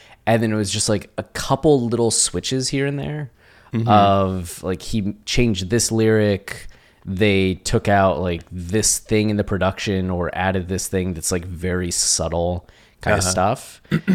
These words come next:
Speaker 1: But we did get the Wolves revamp, which was cool. And then, of course, Saint Pablo edition was huge.
Speaker 2: Mm-hmm.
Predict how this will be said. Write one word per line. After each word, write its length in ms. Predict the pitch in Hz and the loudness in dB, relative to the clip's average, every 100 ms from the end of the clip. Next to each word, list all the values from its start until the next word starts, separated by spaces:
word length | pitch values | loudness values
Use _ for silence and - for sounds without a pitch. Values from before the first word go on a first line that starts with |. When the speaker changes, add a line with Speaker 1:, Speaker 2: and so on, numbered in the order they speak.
| 113 | 0
Speaker 1:
But 260 | 90 90 123 | -6 2 2
we 100 | 139 | 4
did 140 | 156 156 | 2 0
get 140 | 151 | 2
the 100 | 120 | 2
Wolves 680 | 92 82 87 98 104 98 101 | 2 -2 0 2 2 -2 -4
revamp, 520 | 101 98 101 95 90 | -2 0 0 -2 -4
which 160 | 90 92 | -6 -6
was 100 | - | -4
cool. 420 | 101 92 95 95 | 0 0 0 -2
And 200 | 90 90 | -2 0
then, 160 | 92 85 | 0 -2
of 140 | 85 | -6
course, 260 | - 104 - | -2 -2 -2
Saint 200 | 98 80 | -6 -6
Pablo 540 | 92 87 90 85 78 | -2 -2 0 -2 -4
edition 600 | - 80 82 - 78 76 78 | -6 -6 -6 -6 -8 -10 -10
was 460 | 82 78 76 - - | -8 -6 -8 -8 -10
huge. 580 | - 143 78 67 95 85 | -2 -2 -2 -4 -6 -6
Speaker 2:
Mm-hmm. 300 | 82 82 | -10 -12